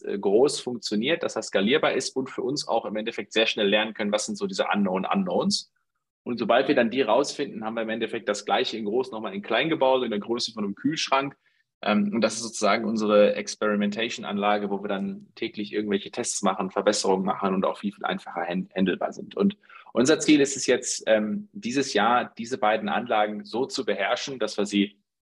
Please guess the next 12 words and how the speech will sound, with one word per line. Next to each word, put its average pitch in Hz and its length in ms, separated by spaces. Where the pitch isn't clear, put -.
montags 127 320
und 107 100
dienstags 120 340
anschalten 113 460
können 104 200
und 98 80
an 92 140
beiden 101 240
Tagen 90 300
passiert - 280
das - 160
Gleiche. - 400